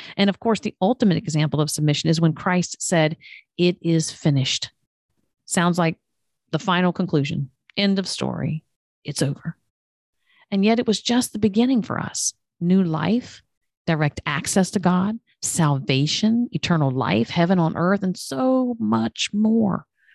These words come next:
Another example, when we leave our old self behind, accepting Christ's work on the cross, we gain direct access to our Creator. So we get to discover who God created us to be at our origin when he knit us together in our mother's womb.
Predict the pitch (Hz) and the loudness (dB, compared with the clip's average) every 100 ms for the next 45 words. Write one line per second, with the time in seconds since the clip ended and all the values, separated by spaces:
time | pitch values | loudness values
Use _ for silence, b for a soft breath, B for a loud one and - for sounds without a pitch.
0 | B B B B B B B B - 202 | B B B B B B B B -4 0
1 | 196 185 160 175 156 170 196 208 208 214 | 2 2 0 -2 0 0 0 0 2 0
2 | 196 226 294 320 254 214 185 185 175 - | 0 0 0 0 0 2 2 2 0 0
3 | 165 151 156 143 165 151 151 - 175 165 | 0 0 -6 -4 -2 -2 -2 -4 -2 0
4 | 170 - 160 156 - - 156 160 139 - | -2 0 -2 -2 -2 -4 -2 0 -2 -2
5 | 147 139 151 147 160 170 165 160 147 147 | -2 0 0 0 0 2 2 2 0 0
6 | 143 - - 165 185 - 147 - 170 - | -2 -4 -4 -4 -4 -4 -4 -2 -2 -2
7 | 147 - 190 190 156 151 160 208 294 - | -6 -6 -4 -2 -2 -2 0 0 0 -2
8 | - - 160 156 - - 285 160 156 B | -4 -2 -2 -4 -6 -4 -2 0 -2 B
9 | B B - 277 233 180 165 - 175 165 | B B 2 4 4 0 0 -2 -2 0
10 | 156 156 - 175 - 180 - 160 - 160 | 0 -2 0 -2 2 0 0 -6 -4 -6
11 | - - 185 170 151 - - - B 170 | -4 0 2 2 0 -2 -2 -4 B 0
12 | 160 170 165 185 190 - 175 165 160 156 | 0 2 2 2 0 -2 -4 -2 0 0
13 | 156 151 147 147 147 143 147 156 175 156 | 0 0 0 0 0 0 -2 0 2 2